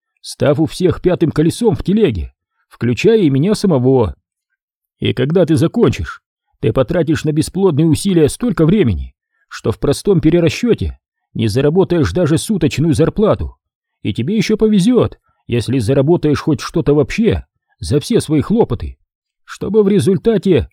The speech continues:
признать очевидное. "Одиночка Джордж виновен", о чем известно каждому, но ты сделаешь все, чтобы запутать дело, которое яйца выеденного не стоит. Что это ты так уставился на меня?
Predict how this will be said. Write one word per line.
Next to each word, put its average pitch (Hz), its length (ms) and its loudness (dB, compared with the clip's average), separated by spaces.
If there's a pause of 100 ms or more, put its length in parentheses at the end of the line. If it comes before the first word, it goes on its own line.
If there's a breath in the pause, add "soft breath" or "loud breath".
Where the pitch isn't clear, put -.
(260)
признать 147 460 -2
очевидное. 139 800 0 (840)
"Одиночка 143 640 0
Джордж 131 520 0
виновен", 156 720 2 (400)
о 113 100 -2
чем 202 240 0
известно 180 380 0
каждому, 120 580 0 (420)
но 113 200 0
ты 151 180 2
сделаешь 160 500 2
все, 185 280 0
чтобы - 280 -4
запутать 143 440 0
дело, 123 420 0 (300)
которое 131 360 0
яйца 185 460 0
выеденного 165 480 2
не 151 100 2
стоит. 131 520 -2 (920)
Что - 400 -6
это 160 260 2
ты 175 120 2
так 180 220 0
уставился 180 600 0
на 175 60 2
меня? 175 540 2